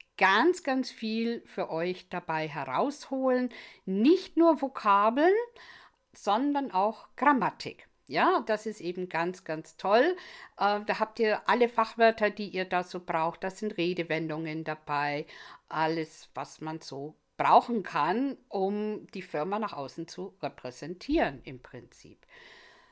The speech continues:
Ja, ich kann euch natürlich auch ganz doll professionell unterstützen, denn ich biete,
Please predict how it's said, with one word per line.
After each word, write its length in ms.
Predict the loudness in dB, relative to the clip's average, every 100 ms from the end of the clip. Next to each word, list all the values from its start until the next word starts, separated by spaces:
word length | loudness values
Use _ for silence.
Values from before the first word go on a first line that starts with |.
| _
Ja, 240 | 12 12 12
ich 160 | 6 6
kann 180 | 8
euch 140 | 8 6
natürlich 560 | 2 0 0 -2 -2 2
auch 460 | 4 8 10 10 6 -8 0
ganz 600 | 2 4 2 0 -2 2
doll 280 | 6 6 6
professionell 960 | 6 8 8 6 6 6 8 8 8
unterstützen, 1200 | 4 -4 -2 -4 -4 -4 -2 -2 -4 0 2 2 2
denn 380 | 2 2 -4 -6
ich 400 | -6 -6 -10 -10
biete, 680 | -6 -6 -4 2 4 4